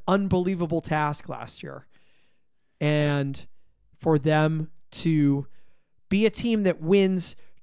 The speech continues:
two game sevens and fights and scratches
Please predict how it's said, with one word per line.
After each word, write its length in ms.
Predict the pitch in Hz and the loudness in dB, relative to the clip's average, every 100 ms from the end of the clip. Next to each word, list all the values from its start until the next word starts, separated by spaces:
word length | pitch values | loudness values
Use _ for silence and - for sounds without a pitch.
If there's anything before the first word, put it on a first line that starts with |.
| - | 0
two 360 | - 247 277 220 | 6 8 8 8
game 360 | 233 220 214 | 6 6 6
sevens 800 | 196 196 165 147 147 147 - - _ _ - - - - 170 | 2 2 2 2 -2 -4 -8 -12 _ _ -20 -20 -20 -8 -2
and 380 | 180 170 165 - - | 2 2 -2 -8 -16
fights 720 | - - - 220 220 226 - - | -12 -12 -6 -2 0 -2 -4 -2
and 260 | 165 151 - | -2 -4 -6
scratches 840 | - - 185 190 202 - 175 | -4 0 2 2 2 6 6